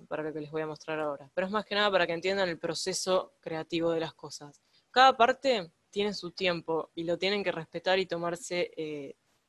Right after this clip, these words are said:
todo el tiempo necesario, bueno, obviamente no todo el tiempo necesario, pero un tiempo adecuado para explorar cada idea, para, para explorar cada situación, para demostrar realmente qué queremos contar con lo que estamos haciendo.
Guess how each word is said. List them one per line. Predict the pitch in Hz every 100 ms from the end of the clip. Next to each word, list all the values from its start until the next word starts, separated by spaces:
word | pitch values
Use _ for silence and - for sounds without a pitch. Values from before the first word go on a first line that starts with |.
| _
todo | - 240
el |
tiempo | 240 247
necesario, | 220 180 160 180 170
bueno, | 156 151 - _ _ _ _
obviamente | - 165 156 151
no | 160
todo | 160
el | 165
tiempo | 165 160
necesario, | 165 165 - 156 - -
pero | 170 165 160 - - - _ _
un | 214
tiempo | 226 240 247
adecuado | 220 175 175 175 196 190 156 _ _ -
para | 156
explorar | 160 - 180 185 196
cada | 202 190
idea, | 180 175 175 170
para, | 165 160 156 156 156 156 _ _ _ _ _ _ _ _ _ _ _ _ _ _
para | 180 165 160 156 156 -
explorar | - - 170 185
cada | 220 214
situación, | 185 170 165 190 185 180 175 170
para | 165 156 156 151
demostrar | 165 160 190 190
realmente | 202 190 190 185
qué | 175
queremos | 175 170 160
contar | - 156 151 156
con | 151
lo | 151
que | 151
estamos | - 156 147
haciendo. | 147 - 151 147